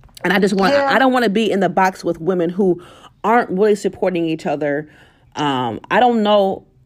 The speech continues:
Speaker 1: how to move forward with that. That's definitely something we have to discuss or, you know, how to, like, brainstorm.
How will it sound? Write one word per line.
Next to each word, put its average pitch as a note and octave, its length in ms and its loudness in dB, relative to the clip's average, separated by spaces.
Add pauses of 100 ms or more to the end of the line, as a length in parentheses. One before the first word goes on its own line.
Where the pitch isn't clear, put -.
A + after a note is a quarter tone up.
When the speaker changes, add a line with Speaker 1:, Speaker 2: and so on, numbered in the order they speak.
(840)
Speaker 1:
how G3+ 320 0
to G3 160 -2
move F#3 320 4
forward F#3 260 2
with G3+ 180 -2
that. G3+ 160 2
That's F3 140 0
definitely F#3 260 -2
something F3+ 240 -2
we F3 100 -2
have E3+ 140 -2
to - 40 -8
discuss D#3+ 500 -4
or, C#3+ 80 -2
you E3 100 -4
know, C3+ 180 0
how D3+ 160 0
to, C3 120 2
like, B2+ 200 -2
brainstorm. G#3+ 1080 0